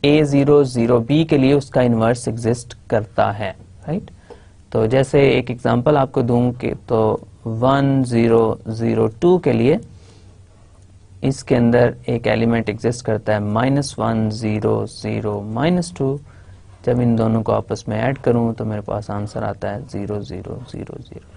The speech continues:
ठीक है। किसी एक example के लिए check करना इनफ नहीं होता, in general check करना होता है, हर element के लिए inverse होना चाहिए।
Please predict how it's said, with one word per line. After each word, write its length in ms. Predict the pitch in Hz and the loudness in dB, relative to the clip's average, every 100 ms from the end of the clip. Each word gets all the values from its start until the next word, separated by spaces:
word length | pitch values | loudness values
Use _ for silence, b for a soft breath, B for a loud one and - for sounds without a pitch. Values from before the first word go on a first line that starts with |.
| b b b b b b b - - - - | b b b b b b b -20 -20 -20 -20
ठीक 240 | - 151 - | -14 -10 -10
है। 80 | 240 - b b b b - | -10 -16 b b b b 0
किसी 260 | 147 190 | 2 6
एक 180 | 180 180 | 4 2
example 460 | 160 160 156 165 170 | 0 2 4 2 2
के 120 | 170 | 4
लिए 180 | 165 160 | 4 4
check 240 | 156 156 | 2 2
करना 240 | 151 151 | 2 4
इनफ 340 | 143 131 135 - | 4 2 0 0
नहीं 200 | 143 196 | 2 2
होता, 280 | 160 165 233 - - - - - | 2 0 -4 -8 -20 -20 -12 2
in 180 | 151 135 | 2 4
general 360 | 135 135 143 | 2 4 2
check 240 | 131 117 120 | 2 0 0
करना 180 | 110 107 | -2 -2
होता 200 | 107 104 | -4 -6
है, 60 | |
हर 260 | - 165 170 | 0 2 4
element 440 | 143 127 127 120 | 4 2 2 0
के 100 | 117 | 0
लिए 180 | 117 113 | -4 -2
inverse 340 | 110 110 107 110 | -4 -4 -6 -10
होना 160 | 107 | -10
चाहिए। 240 | 104 - | -10 -14